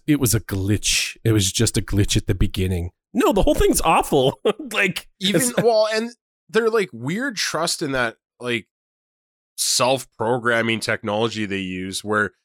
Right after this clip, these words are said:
Speaker 2: it didn't even get their own logo right in the game.
Speaker 1: Yeah.
Speaker 2: It, it's just, just stupid stuff like that. I don't know. It, it's whatever.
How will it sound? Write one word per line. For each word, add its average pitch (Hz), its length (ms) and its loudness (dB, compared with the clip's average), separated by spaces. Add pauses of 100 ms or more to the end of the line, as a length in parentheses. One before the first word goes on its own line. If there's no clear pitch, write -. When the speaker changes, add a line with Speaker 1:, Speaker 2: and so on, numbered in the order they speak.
(160)
Speaker 2:
it 123 200 -2
didn't 143 180 0
even 143 160 0
get 131 180 -2
their 123 180 -2
own 120 240 0
logo 101 460 -2
right 87 380 -8
in 101 160 -8
the 98 80 -8
game. 85 300 -12 (280)
Speaker 1:
Yeah. 85 300 -6 (140)
Speaker 2:
It, 120 160 -4
it's 131 180 -4
just, 131 340 -2
just 151 300 -2
stupid 202 420 -4
stuff 131 300 -2
like 101 180 -4
that. 101 380 -2
I 113 140 0
don't 101 160 -2
know. 90 200 -8
It, 110 320 -2
it's 127 340 -4
whatever. 110 580 0